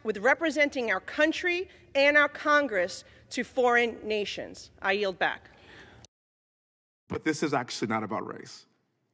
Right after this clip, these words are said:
Speaker 2: This is actually an issue of public safety. And if I call this, if I call this an invasion, sir, I'm not racist. I can assure you I'm not racist. What I can assure you is that I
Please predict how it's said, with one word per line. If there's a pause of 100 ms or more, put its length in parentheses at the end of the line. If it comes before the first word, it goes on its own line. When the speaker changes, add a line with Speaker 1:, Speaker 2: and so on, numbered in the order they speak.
(140)
Speaker 2:
This
is
actually
an
issue (320)
of
public (200)
safety. (600)
And (100)
if
I
call
this, (220)
if
I
call
this
an
invasion, (720)
sir,
I'm
not
racist. (960)
I
can
assure
you
I'm
not
racist. (720)
What
I
can
assure
you
is
that (280)
I